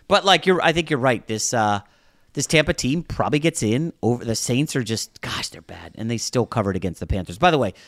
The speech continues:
nobody cares. But I did have the Panthers. One of my rare losses. Oh, just an unbelievable Sunday. Um, I think my second most profitable weekend of the season.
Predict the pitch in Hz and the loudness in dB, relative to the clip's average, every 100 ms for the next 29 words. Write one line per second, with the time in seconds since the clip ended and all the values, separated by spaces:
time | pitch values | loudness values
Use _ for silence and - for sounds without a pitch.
0 | - - 151 135 90 - 78 - - _ | -20 -8 -2 0 -2 -6 -8 -10 -20 _
1 | - 151 147 165 156 120 - 123 113 110 | 2 4 6 4 4 2 0 0 0 0
2 | 160 247 175 120 110 147 160 120 127 - | 2 4 4 2 2 4 4 4 2 0
3 | 80 - - - - - 120 156 151 202 | -10 -10 -2 -2 -2 -10 -8 -6 -2 -2
4 | - - 196 165 123 113 131 143 101 98 | -2 0 2 4 2 4 4 4 4 2
5 | - 104 90 82 - - - - 101 95 | 2 0 -2 -8 -14 -18 -18 -6 -2 0
6 | 87 123 123 208 240 - 151 147 131 - | -2 -2 0 2 0 0 -2 0 0 2
7 | 131 123 120 107 104 110 101 82 87 - | 2 2 -2 -4 -4 0 -2 -2 -6 -6
8 | 110 107 120 | -6 -2 -2